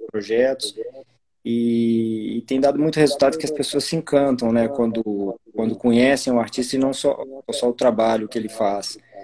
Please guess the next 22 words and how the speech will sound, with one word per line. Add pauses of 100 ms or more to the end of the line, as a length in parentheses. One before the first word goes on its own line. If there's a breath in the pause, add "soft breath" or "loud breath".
(440 loud breath)
E
a
gente
tem
feito
muito
esse
tipo
de
divulgação
e
as
exposições
também,
que
a
gente
sempre
tenta
trazer
curadores
diferentes